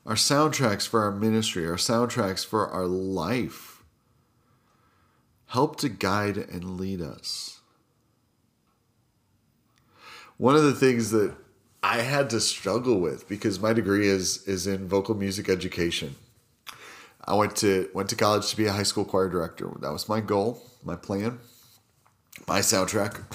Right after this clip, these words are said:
<laughs> Um, and after one year of teaching, my position was cut. And then I just kind of stumbled into church music. And along the way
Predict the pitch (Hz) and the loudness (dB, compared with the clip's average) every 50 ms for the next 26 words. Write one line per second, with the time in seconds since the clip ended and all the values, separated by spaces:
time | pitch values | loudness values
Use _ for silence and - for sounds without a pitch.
0 | - - - - 113 - - - - - - - - - - - - 101 104 104 | -16 -12 -10 -10 -10 -10 -12 -16 -16 -16 -16 -16 -16 -18 -10 -4 -2 0 0 0
1 | 101 104 107 107 101 - - 107 95 101 104 104 101 98 98 98 107 110 104 98 | 0 0 0 0 0 0 0 0 0 0 0 0 0 0 2 4 4 2 2 0
2 | - - 101 90 - 123 117 127 131 123 110 98 92 92 92 98 98 90 - - | -2 -6 -6 -4 -2 -2 -2 -2 -4 -4 -4 -2 -2 0 -2 -2 -4 -6 -10 -14
3 | _ _ - - - - - - - 98 90 90 87 - 104 107 113 110 - 156 | _ _ -20 -20 -20 -20 -14 -12 -10 -8 -8 -6 -6 -6 -6 -6 -6 -2 0 0
4 | 175 - - - - - _ _ _ _ _ _ _ _ _ _ - 95 98 98 | 0 0 -2 -6 -12 -20 _ _ _ _ _ _ _ _ _ _ -12 -10 -8 -4
5 | 98 98 98 95 98 98 104 104 104 101 _ - - 92 90 - - 92 90 95 | -4 -2 0 0 0 -2 -2 -6 -8 -14 _ -16 -14 -12 -12 -10 -8 -6 -6 -6
6 | 95 - - - 95 90 95 107 101 - - - 90 101 101 90 - - 98 95 | -6 -6 -6 -4 -4 -2 0 0 -2 -2 -4 -6 -8 -8 -6 -8 -6 -6 -4 -4
7 | 95 92 98 98 - - - - - - - - - - - - 170 165 - - | -4 -4 -6 -8 -10 -18 -20 -20 -20 -20 -20 -20 -16 -8 -4 -2 -2 -2 -2 -4
8 | 101 95 90 87 85 95 98 95 120 117 117 117 - - - - - - _ _ | -6 -6 -6 -4 -4 -6 -4 -2 -2 -2 -2 -4 -8 -14 -20 -20 -20 -20 _ _
9 | _ _ - 123 131 131 143 151 165 185 190 175 151 131 110 104 98 101 110 123 | _ _ 0 0 2 4 4 4 4 2 0 2 4 4 4 4 4 2 4 4
10 | 127 117 107 98 98 98 95 92 92 - | 4 4 4 2 2 2 0 -2 -6 -10